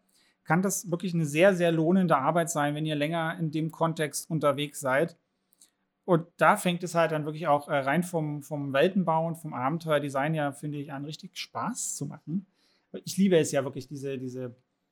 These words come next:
Konstrukte, ist ja, ist ja nun nicht mehr einfach nur eine einfache Würfeltabelle, ja. Das sind ja nun wirklich dann schon schöne Konstrukte im Hintergrund,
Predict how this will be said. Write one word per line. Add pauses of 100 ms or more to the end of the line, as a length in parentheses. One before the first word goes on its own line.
(320)
Konstrukte,
ist
ja,
ist
ja
nun
nicht
mehr
einfach
nur
eine
einfache
Würfeltabelle,
ja.
Das
sind
ja
nun
wirklich
dann
schon
schöne
Konstrukte
im
Hintergrund,